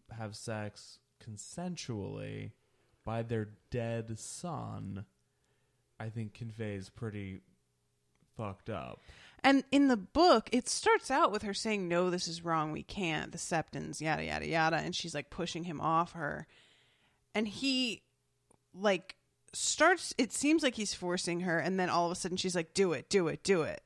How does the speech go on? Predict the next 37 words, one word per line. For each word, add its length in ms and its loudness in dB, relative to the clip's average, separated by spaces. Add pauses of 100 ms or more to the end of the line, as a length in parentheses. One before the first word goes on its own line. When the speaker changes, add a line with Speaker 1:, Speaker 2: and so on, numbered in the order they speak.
Speaker 2:
Yes." 600 0
And, 120 -2
like, 260 0
asking. 560 -6 (680)
They 180 10
don't 180 6
have 300 4
that 220 2
part. 420 -8 (460)
They 160 6
just 200 0 (120)
straight 320 0
up 120 6
have 220 2
her 120 2
saying 340 0
no, 320 6
and 120 -2
he's 300 -2
just 160 -4
saying, 240 -2
"I 160 0
don't 220 -2
care, 400 -6
I 80 -4
don't 320 -6
care." 400 -8
And 120 -6
he 200 -6
just, 260 -6 (360)
that's 300 0
the 200 -4
end 200 0
of 80 -4
the 60 -4
scene. 500 -6
Speaker 1:
Yeah. 220 -6